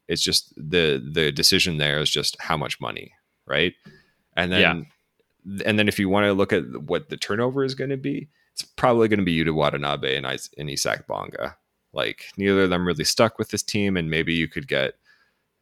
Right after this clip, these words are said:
Speaker 1: you know, on those, on those minimums, you could get different looks that might, that might be able to do something.
Speaker 2: Yeah, uh, and you have your rookies coming in that you have to, like,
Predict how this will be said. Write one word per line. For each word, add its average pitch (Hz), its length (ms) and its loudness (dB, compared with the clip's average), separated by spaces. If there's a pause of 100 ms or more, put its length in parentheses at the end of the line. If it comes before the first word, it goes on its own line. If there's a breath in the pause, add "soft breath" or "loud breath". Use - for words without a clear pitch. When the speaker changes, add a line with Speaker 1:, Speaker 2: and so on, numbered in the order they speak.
(200)
Speaker 1:
you 78 80 -2
know, 57 180 -4
on 71 160 -4
those, 73 280 -4
on 80 140 -2
those 76 140 -2
minimums, 78 520 -2
you 65 60 -8
could 67 160 -12
get 62 360 -6
different - 320 -6
looks 64 300 -4
that 62 120 -4
might, 57 320 -10
that 67 120 -10
might 62 220 -10
be - 80 -10
able 55 140 -6
to - 100 -18
do - 120 -12
something. - 400 -6 (1900 soft breath)
Speaker 2:
Yeah, 95 300 4 (160)
uh, - 40 0 (160)
and 107 140 0
you 107 60 0
have 104 160 -2
your 92 140 -2
rookies 92 400 -4
coming 85 260 -6
in 85 280 -10
that 82 200 -6
you 85 120 -6
have 82 180 -6
to, 82 120 -6
like, 82 180 -8